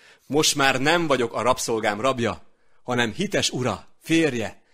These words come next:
mert az apja nekem adta. Most pedig mulass velünk.”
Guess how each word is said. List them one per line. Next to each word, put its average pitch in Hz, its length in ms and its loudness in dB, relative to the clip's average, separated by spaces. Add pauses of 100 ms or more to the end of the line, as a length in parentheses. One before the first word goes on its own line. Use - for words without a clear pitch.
(120)
mert 117 280 -4
az 101 160 -10
apja 120 480 -2
nekem 110 340 -8
adta. - 420 -16 (720)
Most 196 280 2
pedig - 520 -6
mulass 147 400 4
velünk.” 95 440 -14